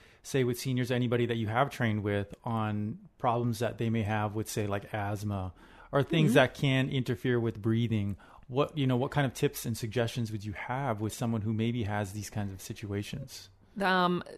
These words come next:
Speaker 2: I have gotten a couple people who have said, and then asthma was the thing, that the breathing that we do helps them
Speaker 1: Hmm.
Speaker 2: because it reminds them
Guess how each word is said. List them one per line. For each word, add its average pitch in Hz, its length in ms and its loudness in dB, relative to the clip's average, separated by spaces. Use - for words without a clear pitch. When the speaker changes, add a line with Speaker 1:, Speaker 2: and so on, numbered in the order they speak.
Speaker 2:
I 190 160 6
have 208 240 2
gotten 220 320 8
a 170 60 2
couple 269 300 2
people 277 320 2
who 208 120 10
have 202 100 6
said, 175 340 6
and 180 100 -2
then 160 180 0
asthma 190 460 4
was 180 300 4
the 165 300 4
thing, 160 440 0
that 185 220 0
the 170 100 0
breathing 196 680 2
that 170 240 2
we 170 160 0
do 185 680 4
helps 240 360 2
them 139 280 -6
Speaker 1:
Hmm. 131 80 -2
Speaker 2:
because 170 260 4
it - 160 4
reminds 202 720 4
them 156 380 -2